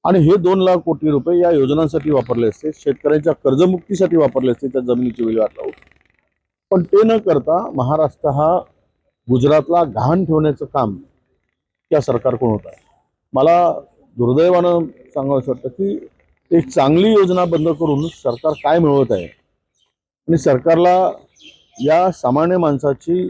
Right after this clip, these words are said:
काही देणं घेणं आहे का? त्यामुळे जर सहा महिन्यापासून पगार मिळत नसेल किंवा त्यांना मा-, आपला, त्यांचा त्या केंद्र सरकारला, अ, निधी मिळत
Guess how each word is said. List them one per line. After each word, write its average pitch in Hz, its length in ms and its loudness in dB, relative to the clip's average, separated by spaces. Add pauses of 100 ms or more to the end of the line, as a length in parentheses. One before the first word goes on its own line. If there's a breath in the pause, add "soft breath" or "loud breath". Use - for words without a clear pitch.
(1040)
काही 170 320 4
देणं 139 480 -2
घेणं 156 280 2
आहे 151 260 2
का? 123 240 2 (840)
त्यामुळे 175 380 2
जर 160 200 2
सहा 147 360 -2
महिन्यापासून 170 580 0
पगार 143 340 0
मिळत 135 260 0 (120)
नसेल 147 280 -2
किंवा 135 200 0
त्यांना 127 340 0 (100)
मा-, 117 180 0
आपला, 107 360 0 (460)
त्यांचा 135 420 2 (680)
त्या 135 140 2
केंद्र 151 340 0
सरकारला, 147 540 0
अ, 131 260 -2
निधी 131 260 2
मिळत 147 200 2